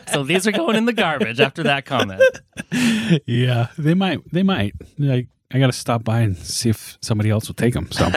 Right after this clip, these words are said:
Speaker 1: <laughs> But anyway,
Speaker 2: That's
Speaker 1: somebody
Speaker 2: awesome.
Speaker 1: came to pick something up. I was, put a bunch of stuff on Craigslist. Somebody came to pick something up and said, "Hey, I noticed your Pride sticker in your window."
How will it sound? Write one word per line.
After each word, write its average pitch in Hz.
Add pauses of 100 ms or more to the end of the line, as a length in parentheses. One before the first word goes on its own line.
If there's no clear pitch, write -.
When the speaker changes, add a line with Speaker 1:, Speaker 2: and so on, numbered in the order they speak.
(140)
Speaker 1:
<laughs> - (1400)
But 135
anyway, 110
Speaker 2:
That's 117
Speaker 1:
somebody 123
Speaker 2:
awesome. 139
Speaker 1:
came 143
to 147
pick 131
something 113
up. 90
I 104
was, 104
put 117
a -
bunch 113
of -
stuff 113
on 110
Craigslist. 101
Somebody 107
came 101
to 92
pick 95
something 98
up 101 (880)
and 107 (560)
said, 120
"Hey, 131
I 110
noticed 117
your 101 (100)
Pride 139
sticker 98
in 92
your 95
window." 95